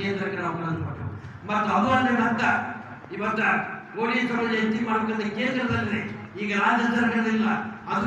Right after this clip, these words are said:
ಕೇಂದ್ರ ಮಟ್ಟದಲ್ಲಿದೆ. ನಾನು ಎಸ್ ಟಿ ಮಾಡ್ಬೇಕಂತಂದು ಬಿ ಜೆ ಪಿ ಹೋಗ್ಬಿಟ್ಟೆ ನಾನು ಕೋಳಿ ಸಮಾಜ ಎಸ್ ಟಿ ಮಾಡಿದವ್ರಿಗೆ. ಆದ್ರೆ ಅವ್ರು ಕೋಳಿ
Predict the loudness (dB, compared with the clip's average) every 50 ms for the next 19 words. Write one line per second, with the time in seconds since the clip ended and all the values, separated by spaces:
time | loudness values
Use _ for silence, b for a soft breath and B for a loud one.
0 | 2 2 4 2 2 2 2 2 2 4 4 2 2 0 0 -2 -2 0 0 -2
1 | -2 -4 -6 -8 -10 -12 -14 -14 -12 -8 -2 0 2 4 4 4 4 4 4 4
2 | 2 2 2 4 4 4 4 4 2 2 2 0 0 0 0 0 0 2 2 2
3 | 2 2 0 -2 -4 -6 -8 -10 -12 -12 -12 -8 -4 -2 0 0 2 2 2 4
4 | 4 6 6 6 6 6 6 4 4 2 2 2 2 0 0 -2 -4 -6 -8 -10
5 | -12 -14 -16 -18 -16 -10 -4 -2 0 2 2 2 2 2 2 2 0 0 0 0
6 | 0 -2 0 0 0 0 0 0 -2 -2 -2 -4 -6 -8 -10 -12 -12 -14 -14 -6
7 | -2 2 2 4 4 4 4 2 2 2 0 -2 -6 -8 -10 -12 -12 -8 -4 -2
8 | 0 0 0 0 0 0 0 2